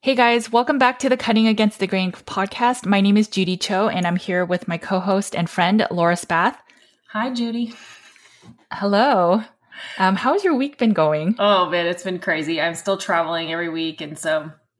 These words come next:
Speaker 2: it's been good, but I'm, um, I've been having fun filming the What I Eat in Restaurant videos.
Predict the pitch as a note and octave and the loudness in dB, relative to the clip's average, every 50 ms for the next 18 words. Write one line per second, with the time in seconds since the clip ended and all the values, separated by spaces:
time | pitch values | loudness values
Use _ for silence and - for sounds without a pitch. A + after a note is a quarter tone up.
0 | _ _ A#3 G#3 - D4 C#4+ C4+ B3 A#3+ A3 G#3+ A3+ A3 F#3 G#3 G3+ G3 F#3+ - | _ _ -12 -2 0 2 2 4 6 6 8 6 6 4 4 4 6 6 6 4
1 | F#3+ G3 G3 G3+ G3 - F#3+ F#3+ F#3+ F#3 F#3 F#3 F3+ - - G3 G3+ A3+ A3+ A#3 | 4 2 2 0 0 2 2 2 2 2 0 -4 -4 -2 0 0 2 2 2 2
2 | A#3+ A#3 A#3 A3 G#3 G#3 G#3+ F#3 F#3 F3+ F3 - - G3+ G3 F#3+ G3 F#3+ F#3+ F#3+ | 2 2 2 0 2 2 2 2 2 0 -6 -2 0 2 4 4 2 2 -2 -2
3 | F#3+ F#3+ F3 D#3 D3+ F3+ F3+ F3+ F3+ F3+ F3+ F3+ F3 - - - - E3 E3+ F3 | -2 -4 -6 -4 -4 -2 -2 0 0 0 0 0 0 -2 -4 -8 -12 -6 -2 0
4 | F3+ F3+ F3 F3+ F#3+ F#3+ - - F3 E3 D#3 E3 D#3 E3 D#3+ - - A#3+ A#3+ C4 | 0 2 2 0 -2 -2 -2 -4 -4 -4 -2 0 0 0 0 -2 -2 0 0 0
5 | B3 C4 C4 C#4 C#4+ C#4+ C#4+ C#4+ D4 D#4 D#4 D4+ - | 0 -2 -2 0 2 2 4 4 4 4 2 0 -6